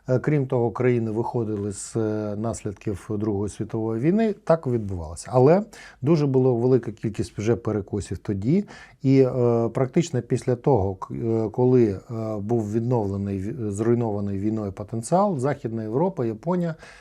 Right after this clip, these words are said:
вони вже перетворилися саме на конкурентів Сполучених Штатів.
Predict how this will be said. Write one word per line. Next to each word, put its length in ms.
вони 200
вже 180
перетворилися 920
саме 440
на 400
конкурентів 600
Сполучених 560
Штатів. 460